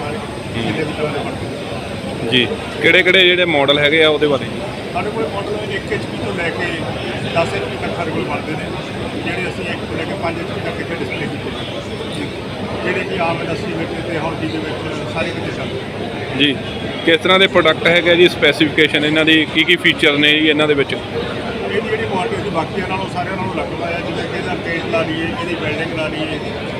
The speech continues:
Speaker 1: ਪੇਂਟ ਅਸੀਂ ਫੋਟੋ ਕੋਟਿੰਗ ਕਰਦੇ ਹਾਂ,
Speaker 2: ਹੂੰ।
Speaker 1: ਟੈਂਕ ਸਾਰਾ ਪੇਂਟ ਹੁੰਦਾ ਸਾਡਾ। ਤੇ ਵੈਲਡਿੰਗ ਹੈ ਜਿਹੜੀ ਵੈਲਡਿੰਗ ਵੀ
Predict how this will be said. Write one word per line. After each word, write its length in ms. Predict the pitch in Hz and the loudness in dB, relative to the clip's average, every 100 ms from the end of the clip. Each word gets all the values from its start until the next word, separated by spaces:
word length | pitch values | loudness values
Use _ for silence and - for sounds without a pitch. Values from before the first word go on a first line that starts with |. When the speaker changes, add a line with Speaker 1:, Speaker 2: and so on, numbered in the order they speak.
| - | -6
Speaker 1:
ਪੇਂਟ 240 | 170 - - | -4 -4 -4
ਅਸੀਂ 140 | - - - | -6 -6 -4
ਫੋਟੋ 180 | 156 151 | -2 -2
ਕੋਟਿੰਗ 220 | 160 - - | -4 -4 -4
ਕਰਦੇ 280 | 160 - 156 | -4 -4 -4
ਹਾਂ, 80 | 135 127 123 | -4 -4 -2
Speaker 2:
ਹੂੰ। 120 | 123 120 | 2 0
Speaker 1:
ਟੈਂਕ 160 | - - - | 0 -4 -4
ਸਾਰਾ 160 | 165 165 | -4 -4
ਪੇਂਟ 180 | - 151 | -4 -2
ਹੁੰਦਾ 180 | 151 147 135 | -2 -4 -4
ਸਾਡਾ। 180 | - 120 - - - 113 - - - - - - - - | -4 -4 -4 -6 -4 -6 -4 -6 -4 -4 -6 -6 -6 -4
ਤੇ 80 | 160 156 156 151 | -4 -2 -2 -2
ਵੈਲਡਿੰਗ 320 | 156 165 175 | -2 -4 -4
ਹੈ 60 | |
ਜਿਹੜੀ 140 | 170 165 | -4 -2
ਵੈਲਡਿੰਗ 300 | 151 151 | -2 -2
ਵੀ 60 | 170 | -2